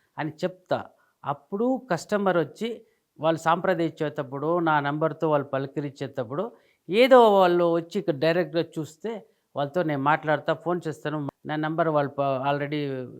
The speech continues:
డిస్ప్లే ఇవ్వండి, వాళ్ళతో మాట్లాడేటప్పుడు పలకరిస్తాను. వాళ్ళకి ఏ పెట్టుబడి అవకాశం వన్, టూ, త్రీ అనే లెవెల్లో తీసుకెళ్ళిపోతారు. ఒక ఆవుకి దాదాపుగా వచ్చే లక్ష రూపాయల ఆవుకి,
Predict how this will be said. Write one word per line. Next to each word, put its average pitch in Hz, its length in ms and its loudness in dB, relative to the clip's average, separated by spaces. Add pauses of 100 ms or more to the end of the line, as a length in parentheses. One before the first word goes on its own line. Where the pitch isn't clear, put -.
(420)
డిస్ప్లే 151 260 -4
ఇవ్వండి, 135 500 -6 (420)
వాళ్ళతో 143 320 -4
మాట్లాడేటప్పుడు 151 800 0
పలకరిస్తాను. 147 800 -6
వాళ్ళకి 156 300 -2
ఏ 156 160 0
పెట్టుబడి 151 600 -4
అవకాశం 143 800 -6
వన్, 147 200 0
టూ, 147 140 -10
త్రీ 143 240 -8
అనే 131 240 -4
లెవెల్లో 139 480 -6 (400)
తీసుకెళ్ళిపోతారు. - 600 -10
ఒక 160 160 -10
ఆవుకి 202 500 2
దాదాపుగా 175 640 2
వచ్చే 165 300 2
లక్ష 151 380 -2
రూపాయల 185 500 2
ఆవుకి, 139 840 0